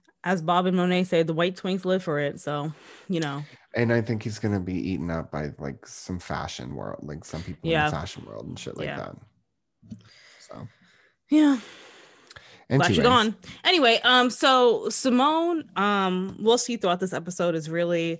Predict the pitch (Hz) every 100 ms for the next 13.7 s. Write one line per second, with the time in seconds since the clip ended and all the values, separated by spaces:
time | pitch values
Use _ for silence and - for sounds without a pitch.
0 | _ _ _ _ - 214 233 170 165 180
1 | 202 180 185 170 180 - 165 - 151 170
2 | - 175 185 214 - - 160 165 196 214
3 | 220 196 185 170 180 165 170 180 196 -
4 | 170 165 139 - 151 139 147 160 170 220
5 | 233 _ - - - - - 151 - _
6 | _ - 170 160 190 - 190 165 175 165
7 | 165 156 151 - 170 165 156 151 180 -
8 | 170 156 - - 143 139 147 139 - 151
9 | - 156 151 147 143 - 147 147 139 143
10 | 147 175 170 151 151 147 147 151 151 151
11 | 147 143 147 139 - 147 139 - 156 139
12 | 139 135 135 139 - 147 139 139 - -
13 | - _ _ 165 175 170